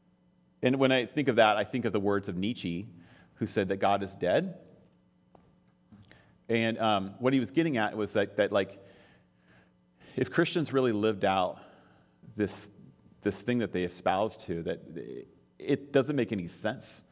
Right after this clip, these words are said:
It's not economical. It's really stupid. It's like, it's, it's scandalous and, and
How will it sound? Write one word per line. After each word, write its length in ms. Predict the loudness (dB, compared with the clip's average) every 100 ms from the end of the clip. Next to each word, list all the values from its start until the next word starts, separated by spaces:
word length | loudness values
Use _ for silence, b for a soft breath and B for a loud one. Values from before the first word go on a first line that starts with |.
| b b b _
It's 100 | -2
not 160 | 0 0
economical. 800 | -2 -2 0 -2 -4 -8 -10 -12 -20 _ _ _ _ _
It's 180 | -14 -4
really 180 | -2 -2
stupid. 460 | -4 -6 -4 -4 -6 -14 -20 _ _ _ _ _ _ _ _ _
It's 140 | -6 -2
like, 140 | -2
it's, 280 | -2 -6 -10
it's 160 | -8 -8
scandalous 720 | -6 -4 -2 -2 -4 -8 -12 -10
and, 360 | -8 -8 -10 -10
and 420 | -8 -8 -12